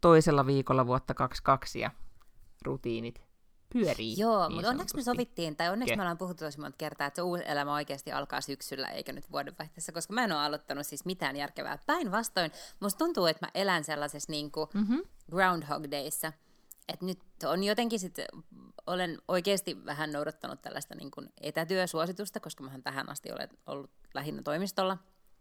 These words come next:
Speaker 2: töissä. Ja nyt mä oon esimerkiksi ollut kaksi päivää peräkkäin, niin itse asiassa tää ei oo, <laughs> tää ei ookaan sen enempää, mut se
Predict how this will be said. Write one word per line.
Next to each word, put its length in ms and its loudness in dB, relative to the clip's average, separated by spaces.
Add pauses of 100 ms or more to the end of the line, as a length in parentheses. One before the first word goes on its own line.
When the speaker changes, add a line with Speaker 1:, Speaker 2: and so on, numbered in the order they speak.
(520)
Speaker 2:
töissä. 360 0 (360)
Ja 60 -2
nyt 100 4
mä 80 4
oon 100 2
esimerkiksi 520 -4
ollut 260 -2 (760)
kaksi 280 4
päivää 400 4
peräkkäin, 800 0
niin 280 -4
itse 180 -2
asiassa 160 -2
tää 100 0
ei 120 4
oo, 60 0 (360)
<laughs> 260 -6
tää 120 4
ei 100 2
ookaan 300 0
sen 140 -2
enempää, 460 -2 (100)
mut 180 2
se 140 4